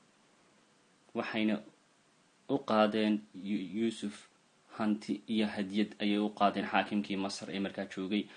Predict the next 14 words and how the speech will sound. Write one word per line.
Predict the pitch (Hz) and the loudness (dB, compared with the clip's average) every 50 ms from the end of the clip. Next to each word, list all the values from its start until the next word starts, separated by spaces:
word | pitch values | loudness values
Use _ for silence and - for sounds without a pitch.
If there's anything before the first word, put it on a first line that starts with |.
| - - - - _ | -20 -20 -20 -14 _
Waxayna | - 107 104 - 104 98 98 95 | -8 -6 -2 -2 0 0 0 0
u | 90 107 | -2 -4
tageen, | 107 - 110 98 98 101 101 98 - - - - - _ _ _ _ _ _ _ _ - _ - | -6 -6 -4 -4 -2 -2 -2 -2 -4 -8 -12 -18 -20 _ _ _ _ _ _ _ _ -20 _ -12
eh, | 98 95 101 98 | -8 -6 -4 -2
Yuusuf | 101 104 107 110 107 107 98 - | 0 2 2 2 0 -2 -4 0
calayhi | 104 98 101 104 101 98 101 95 | 0 2 2 2 2 0 -2 -4
salaam | 95 - 101 101 104 107 107 104 - - - | -4 -2 0 2 4 4 4 2 0 -6 -14
isagoo | - - - 113 101 104 | -12 -8 -4 -4 -2 0
Masar | 101 101 98 - 104 98 - | 0 -2 -2 -2 -4 -6 -4
jooga, | - 107 98 98 101 92 90 - - - - - | -4 -4 -2 0 -2 -2 -4 -6 -14 -20 -14 -10
waxayna | - 104 - 104 101 98 | -8 -4 -2 -2 -2 -2
ku | - - 101 | -2 -4 -6
dhaheen, | 92 101 95 101 98 98 95 95 - - - _ | -4 -4 -4 -2 -2 -2 -4 -4 -8 -12 -10 _
"Boqorow, | - 107 104 - 104 101 101 101 98 98 95 | 0 0 0 2 2 0 2 2 0 0 -2